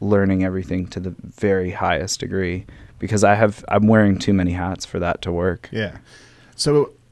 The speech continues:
Speaker 2: I've talked to a lot of people who formerly worked in finance. Is it that it's mind-numbingly boring, or is it ridiculously stressful?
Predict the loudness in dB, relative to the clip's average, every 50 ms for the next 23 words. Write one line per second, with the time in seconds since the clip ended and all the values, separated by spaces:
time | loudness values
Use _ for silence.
0 | _ -4 -4 -4 -4 -4 -4 -4 -4 -4 -2 -2 -2 0 -2 -2 -2 0 0 0
1 | 0 -2 -4 -4 -4 -6 -6 -6 -6 -4 -4 -4 -4 -6 -6 -4 -4 -4 -2 -4
2 | -4 -6 -6 -8 -10 -12 -16 _ _ -2 2 4 4 4 4 2 0 0 -2 -2
3 | -2 -2 -4 -4 -4 -6 _ -14 -16 -12 -8 -8 -6 -6 -6 -8 -8 -8 -8 -8
4 | -6 -8 -10 -12 -14 -14 -16 -16 -14 -14 -14 -16 -16 _ _ _ _ _ _ _
5 | _ _ -2 -2 0 0 0 0 -2 -2 -6 _ 0 0 2 2 0 -2 -4 -6
6 | -10 -14 -16 -14 -10 -8 -8 -8 -8 -8 -8 -8 -6 -6 -8 -10 -12 -16 -20 -18
7 | -12 -8 -6 -4 -2 -2 0 0 0 0 0 0 -2 -2 -2 -4 -4 -4 -6 -6
8 | -6 -6 -4 -2 -2 -2 -2 -2 -4 -6 -8 -12 _ _ _ _ _ -8 -4 -2
9 | -2 -2 -2 -2 -4 -4 -6 -6 -8 -10 -10 -10 -8 -8 -10 -10 -12 -14 _ _
10 | _ -18 -18 -18 -18 -18 _ -10 -8 -8 -6 -4 -4 -4 -2 -2 -2 -4 -2 -4
11 | -6 -8 -8 -10 -10 -8 -6 -6 -4 -6 -6 -8 -6 -4 -2 -2 -2 -4 -4